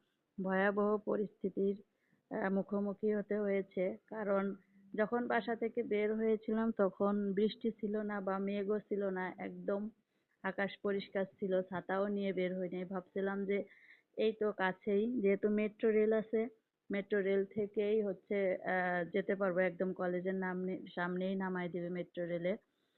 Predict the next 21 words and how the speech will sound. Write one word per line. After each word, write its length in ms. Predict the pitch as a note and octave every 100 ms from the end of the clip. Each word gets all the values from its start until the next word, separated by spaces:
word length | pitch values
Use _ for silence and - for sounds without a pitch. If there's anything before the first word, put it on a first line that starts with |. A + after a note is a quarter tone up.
| _ _ -
তো 200 | G3+ G3+
বাসা 320 | G#3 G#3+ A#3
থেকে 280 | A#3+ A#3+ A#3+
বের 360 | A3 A3+ A3+
হইছি, 540 | G#3+ A3+ A#3 - B3+ B3
তখনও 600 | G3+ G3 - A#3+ C4 C#4
সবকিছু 500 | A#3 G3 - G#3 G#3
ঠিকঠাক 500 | G3+ G3 - G#3 F#3+
আছে। 320 | F3 - - - _ - _ _ _ _ -
বাবা 560 | F#3 G3+ G#3 G#3 A3
গো 180 | G#3+ A3+
আল্লাহ, 600 | A#3 G#3+ G#3+ G#3+ A3+ A#3 -
একদম, 580 | G3+ G#3 G3 G#3 A3+ A3+
মানে, 500 | G#3+ G3+ G#3+ A#3+ A#3
মেট্রো 380 | G#3 G3 G#3+
রেল 200 | G#3 G#3+
থেকে 300 | G#3+ A3 A3
নেমে 420 | A3+ G#3+ G#3 G#3+ G#3
হচ্ছে 500 | G#3 G3 _ A3+ A#3+
ওদের 360 | A3 G3+ A3+
কলেজে, 720 | A3+ F#3+ F#3+ G3 F#3+ G#3+ B3